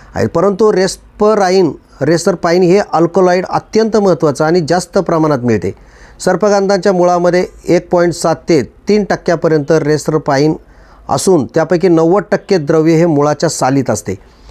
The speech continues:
सर्पगंधाचा जर आपण विचार केला, तर ते दोन ते तीन वर्षाचं पीक आहे. त्याचे झाडे लहान आणि सरळ वाढतात,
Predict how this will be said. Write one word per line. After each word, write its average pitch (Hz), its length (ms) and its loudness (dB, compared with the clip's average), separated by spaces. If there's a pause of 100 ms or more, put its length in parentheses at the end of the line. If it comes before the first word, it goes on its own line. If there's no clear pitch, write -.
(440)
सर्पगंधाचा 208 680 0
जर 202 140 0
आपण 202 260 0
विचार 185 300 0
केला, 185 220 0
तर 170 120 0
ते 190 140 0
दोन 185 280 2
ते 202 100 0
तीन 196 220 0
वर्षाचं 180 380 0
पीक 180 260 0
आहे. 143 180 2
त्याचे 160 240 -2
झाडे 156 340 0
लहान 160 260 2
आणि 160 160 2
सरळ 170 300 0
वाढतात, 135 380 0